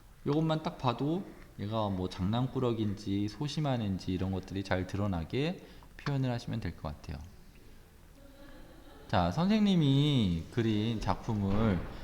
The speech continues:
소개를 하자면, 선생님은 이제 네이버 오지큐에 이런 식으로, 어, 작품을 올렸습니다. 그래서 여러분들이 한번 보시고, 어, 아이디어를 얻을 수 있으면 얻으시는데, 이렇게 표절하면 안 되고,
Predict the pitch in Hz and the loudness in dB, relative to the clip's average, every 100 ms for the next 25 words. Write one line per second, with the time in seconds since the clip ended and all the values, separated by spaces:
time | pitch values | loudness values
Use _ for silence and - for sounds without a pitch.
0 | - - 170 156 151 170 170 135 131 131 | -14 -6 0 2 4 2 2 0 0 0
1 | 117 160 165 151 139 131 107 107 101 87 | -2 -2 -2 0 2 2 4 6 6 4
2 | 92 95 85 95 123 - 110 95 87 87 | 2 2 2 0 -2 -4 -2 0 2 0
3 | 87 92 82 92 151 - - - - - | -2 -6 -4 -2 -4 -8 -16 -18 -16 -6
4 | 82 82 80 80 92 - 101 - 104 95 | -4 -2 -4 -6 -8 -8 -6 -4 -2 0
5 | 101 87 92 107 - 85 80 78 82 82 | -2 -2 -2 -2 -4 -6 -4 -8 -8 -10
6 | 85 82 82 - - - - 95 101 98 | -8 -8 -8 -10 -12 -12 -4 -2 -2 -2
7 | 98 123 113 101 101 98 - 113 90 87 | -4 -4 -4 -6 -4 -4 -2 -2 -2 0
8 | 98 82 - - - - - - - 82 | 0 -2 -6 -14 -18 -18 -18 -16 -10 -6
9 | 85 82 85 82 80 - - - - - | -2 -2 -2 -2 -4 -8 -12 -14 -14 -16
10 | - - 95 104 101 92 82 92 104 - | -10 -2 0 2 2 2 0 -2 -4 -4
11 | - 101 82 80 104 117 120 95 87 87 | -4 -4 -2 0 0 0 -2 -2 0 0
12 | 90 85 - 87 85 - 175 175 160 143 | 0 -2 -4 -4 -4 -4 -2 0 0 0
13 | 135 92 85 92 - 82 110 202 | 0 0 0 -2 -4 -4 -4 -6